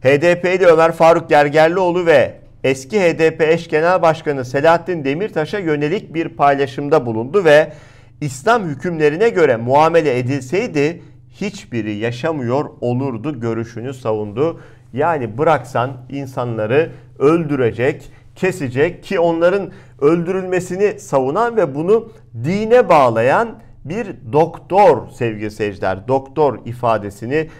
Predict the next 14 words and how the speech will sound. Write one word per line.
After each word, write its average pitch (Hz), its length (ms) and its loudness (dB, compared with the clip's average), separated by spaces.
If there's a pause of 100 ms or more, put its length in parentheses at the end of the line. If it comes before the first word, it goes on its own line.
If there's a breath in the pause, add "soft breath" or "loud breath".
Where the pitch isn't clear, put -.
(180 loud breath)
tırnak 135 420 -6
içine 113 220 -10
alalım. 123 500 -2 (180)
Sarayın 147 680 0
doktoru 110 400 -4
ifadesi 120 720 -2 (220 loud breath)
herhalde 135 500 0
daha 131 300 0
doğru. 123 420 0 (200 loud breath)
Peki 208 420 -2 (140 loud breath)
sarayın 202 640 0
rektöründe 170 720 0
durum 104 320 -4
ne? 98 160 -2